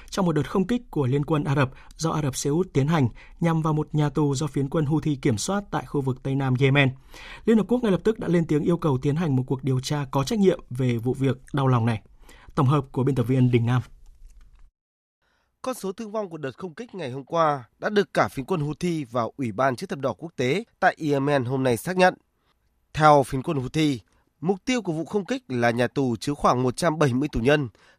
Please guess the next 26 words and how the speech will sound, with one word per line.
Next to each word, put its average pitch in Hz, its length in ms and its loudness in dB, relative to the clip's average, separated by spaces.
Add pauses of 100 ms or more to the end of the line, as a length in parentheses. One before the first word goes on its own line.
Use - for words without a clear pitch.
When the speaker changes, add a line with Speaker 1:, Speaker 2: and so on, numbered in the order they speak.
Speaker 2:
từng 196 160 2
bị 196 100 -4
nhóm 139 240 2
phiến 156 120 -4
quân 208 180 0
này 147 160 2
bắt 120 160 -2
giữ 233 280 -4
trong 160 140 -6
các 180 120 -8
cuộc 135 180 -2
giao 151 200 2
tranh 139 260 -2
với 135 120 0
lực 185 100 0
lượng 139 220 -2
chính 120 200 -8
phủ 123 280 -6 (140)
Yemen. 131 380 2 (600)
Và 180 160 0
các - 240 -6
tù 208 100 -2
nhân 190 200 0
tại 151 120 -2
đây 160 240 0
dự 147 180 -8